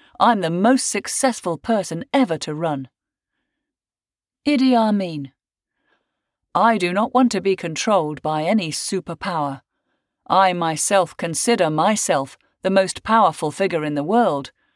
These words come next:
and that is why I do not let any superpower control me." Muammar Gaddafi.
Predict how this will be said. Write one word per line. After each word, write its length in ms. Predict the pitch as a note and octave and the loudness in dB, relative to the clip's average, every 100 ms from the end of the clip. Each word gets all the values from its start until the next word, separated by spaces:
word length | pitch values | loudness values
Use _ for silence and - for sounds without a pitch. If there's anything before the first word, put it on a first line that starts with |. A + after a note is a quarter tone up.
| _ _ - | _ _ -2
and 200 | F3 F#3 | 0 2
that 180 | B3+ | 0
is 160 | B3 F3 | 0 0
why 380 | G3+ A3+ D#3 C#3+ | 2 2 2 0
I 140 | D3 | -2
do 160 | D3+ G3 | -2 -2
not 240 | F#3 - | -2 0
let 200 | F3+ E3+ | 0 0
any 200 | F3+ A3 | 2 0
superpower 760 | F3 - F3 E3 - G3 E3 D3 | 0 -4 -4 -4 -4 0 0 -2
control 520 | - D3+ - F3 C#3+ | -4 -8 -4 -2 -2
me." 420 | D3 F3 D3 B2 _ _ _ _ _ _ _ _ _ _ _ _ _ _ _ - | -6 -6 -6 -6 _ _ _ _ _ _ _ _ _ _ _ _ _ _ _ 0
Muammar 540 | B3 C#4+ D#4 C#4+ C#4 B3+ | 2 4 4 4 4 2
Gaddafi. 600 | A#3+ G3+ F3+ D#3 C3+ | 2 0 -4 -10 -14